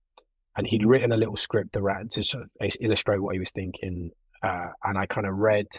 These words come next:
the script and wasn't that interested. And then I met Luke,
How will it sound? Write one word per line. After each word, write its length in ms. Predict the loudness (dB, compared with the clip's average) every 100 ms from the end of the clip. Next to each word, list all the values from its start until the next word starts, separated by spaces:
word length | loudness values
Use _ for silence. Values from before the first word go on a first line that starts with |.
| -18 _ _ _ _ -6
the 60 |
script 440 | -4 2 4 4 0
and 100 | 0
wasn't 220 | 0 0
that 140 | -2
interested. 640 | -2 -2 -4 -4 -4 -6 -8 _ _ _ _ _ _ _
And 100 | 0
then 120 | 2 4
I 60 |
met 320 | 4 4 4 2
Luke, 460 | -2 -2 -2 -6